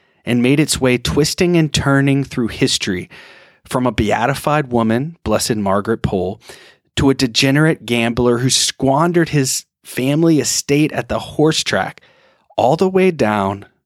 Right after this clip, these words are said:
to a man named Michael, who moved from England to Australia in the nineteen sixties. Michael works at a farm researching rice.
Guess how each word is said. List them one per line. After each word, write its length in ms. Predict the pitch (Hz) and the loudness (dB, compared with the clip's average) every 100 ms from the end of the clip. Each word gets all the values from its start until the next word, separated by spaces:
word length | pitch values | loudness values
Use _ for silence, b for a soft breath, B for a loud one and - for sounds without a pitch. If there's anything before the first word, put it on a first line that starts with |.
| _ | _
to 140 | - 104 | -4 -2
a 60 | |
man 360 | 104 107 110 107 | 0 0 0 0
named 240 | 104 95 | -2 -2
Michael, 440 | 92 95 - - - _ _ b b _ | -4 -4 -8 -12 -16 _ _ b b _
who 140 | - 110 | -2 2
moved 260 | 104 113 | 2 2
from 180 | - 104 | 0 -4
England 460 | 92 110 123 139 135 | -2 -2 2 2 0
to 80 | 127 | -2
Australia 640 | 120 - 95 87 85 85 b b b b _ | -4 -2 0 0 -2 -6 b b b b _
in 80 | 98 | -6
the 80 | 90 | -2
nineteen 400 | 90 80 95 90 | -4 -2 -4 -2
sixties. 760 | - - - - 151 - - _ _ _ _ _ _ _ _ _ _ _ _ _ _ | -2 -2 -4 -10 -8 -10 -10 _ _ _ _ _ _ _ _ _ _ _ _ _ _
Michael 300 | 113 135 180 | -4 0 0
works 420 | - 123 127 - - | 2 0 0 -6 -2
at 80 | 110 | -2
a 60 | |
farm 560 | 98 104 98 92 92 95 - | -2 0 0 0 -2 -8 -10
researching 540 | 101 101 104 90 92 85 | -4 -2 -2 -2 -6 -4
rice. 340 | 85 82 - | -4 -6 -12